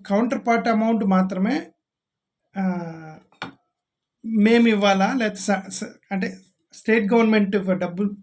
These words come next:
ఫైనాన్స్ పొజిషన్ చూసుకొని స్టేట్ గవర్నమెంట్‌లో వాళ్ళకి ఆ ఫెసిలిటీ ఉంటే కౌంటర్ పార్ట్ అమౌంట్ వాళ్ళు పెడతారు. లేదంటే మేము గ్రాంట్‌గా ఇస్తాము.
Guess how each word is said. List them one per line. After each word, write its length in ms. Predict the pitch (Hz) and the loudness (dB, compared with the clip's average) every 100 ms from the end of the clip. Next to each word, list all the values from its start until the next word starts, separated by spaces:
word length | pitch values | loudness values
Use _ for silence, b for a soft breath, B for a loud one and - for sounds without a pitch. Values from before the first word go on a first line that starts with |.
| _ - | _ -8
ఫైనాన్స్ 400 | 190 208 220 196 | -2 -2 -2 -4
పొజిషన్ 460 | 202 202 190 196 | -2 0 0 0
చూసుకొని 480 | 185 185 185 190 185 240 | 0 -2 -2 -6 -6 -6
స్టేట్ 300 | - 202 190 | -4 -4 -2
గవర్నమెంట్‌లో 680 | 190 185 180 180 170 190 262 311 _ _ - | -2 -2 -2 -6 -10 -8 -8 -8 _ _ -12
వాళ్ళకి 340 | 170 160 - 165 | -10 -10 -12 -16
ఆ 160 | 180 156 | -14 -14
ఫెసిలిటీ 480 | 175 165 202 196 202 | -12 -10 -6 -4 -2
ఉంటే 260 | 185 190 - | -2 -4 -8
కౌంటర్ 380 | 196 190 190 190 | -4 -2 -2 -4
పార్ట్ 240 | 190 185 | -4 -4
అమౌంట్ 320 | 180 170 175 160 | -8 -10 -12 -12
వాళ్ళు 240 | 147 143 | -12 -12
పెడతారు. 380 | 147 - 175 220 | -16 -14 -14 -8
లేదంటే 360 | 240 202 208 220 | -4 0 0 0
మేము 220 | 233 185 | -2 -2
గ్రాంట్‌గా 420 | 185 170 185 - | -4 -8 -12 -12
ఇస్తాము. 400 | 156 151 156 156 | -12 -14 -20 -20